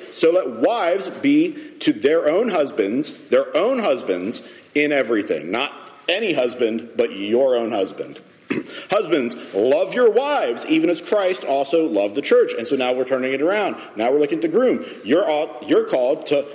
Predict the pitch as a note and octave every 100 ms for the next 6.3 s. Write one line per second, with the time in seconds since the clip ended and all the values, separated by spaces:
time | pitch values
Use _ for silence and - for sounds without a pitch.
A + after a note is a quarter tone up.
0 | - D#3+ G2+ C3 D3 F#3 A3 B3+ F3+ -
1 | A#2 B2+ B2 - - - - C3 D#3 -
2 | - E2+ F#2 A2+ C#3+ - F4+ - B3+ -
3 | - - - B2 - D3 E3 - - G#3+
4 | C#3+ D#3+ F#3+ G3+ F#3 - C#3+ G#2+ - -
5 | G#2+ A2+ F2 D#2 - B2 - A2+ G#2+ -
6 | - F2 D#2+